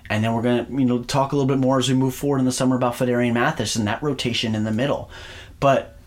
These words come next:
with Chase and Montez, that's where their success starts. And I'm extremely excited for them to also reach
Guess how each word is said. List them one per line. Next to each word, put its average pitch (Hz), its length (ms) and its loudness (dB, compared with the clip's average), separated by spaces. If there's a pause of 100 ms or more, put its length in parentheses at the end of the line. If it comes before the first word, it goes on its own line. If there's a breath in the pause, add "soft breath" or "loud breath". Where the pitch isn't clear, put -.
(140)
with 127 180 -2
Chase 175 300 0
and 165 80 0
Montez, 120 540 -2 (200)
that's 127 220 -2
where 131 100 -2
their 107 120 -4
success 104 440 -6
starts. - 420 -6
And 107 120 -4
I'm 104 100 -2
extremely 139 600 0
excited 107 380 -2
for 104 120 -4
them 104 280 -4 (340 loud breath)
to 120 240 0
also 170 380 2
reach 101 440 -4